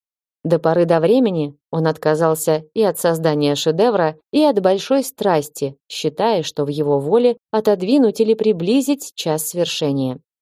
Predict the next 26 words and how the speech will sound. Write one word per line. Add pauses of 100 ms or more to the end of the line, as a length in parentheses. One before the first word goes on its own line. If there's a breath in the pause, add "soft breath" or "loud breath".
(100)
Он
снова
обращался
с
Полиной
как
со
старым
другом, (180)
как
с
законной
женой,
которая
отдастся
ему
в
тот
самый
день,
когда
он
раскроет
ей
свои
объятия.